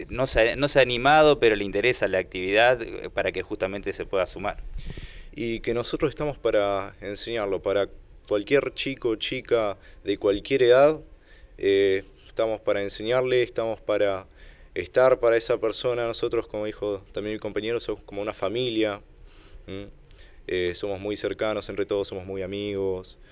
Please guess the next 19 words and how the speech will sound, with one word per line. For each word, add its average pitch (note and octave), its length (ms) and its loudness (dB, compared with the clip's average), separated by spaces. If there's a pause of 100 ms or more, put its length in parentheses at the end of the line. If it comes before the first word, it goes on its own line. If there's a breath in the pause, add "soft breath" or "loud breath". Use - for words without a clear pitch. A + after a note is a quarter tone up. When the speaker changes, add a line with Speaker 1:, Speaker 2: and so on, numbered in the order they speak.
(320 soft breath)
Speaker 2:
Eh, F2 480 0 (140)
no G#2+ 140 -4
solamente G#2+ 680 2
es - 240 -4
la G2 180 2
práctica G#2 400 2
del G2 80 4
entrenar, G2 600 0
el F#2 120 0
estado G2 300 0
físico, A2+ 580 -6 (280 soft breath)
sino F#2 320 -4
también G2+ 420 -2
las F2 180 -4
relaciones G2 580 -2
personales G2 480 -4
que F2+ 120 -6
tenemos F2+ 320 -6
con E2 320 -8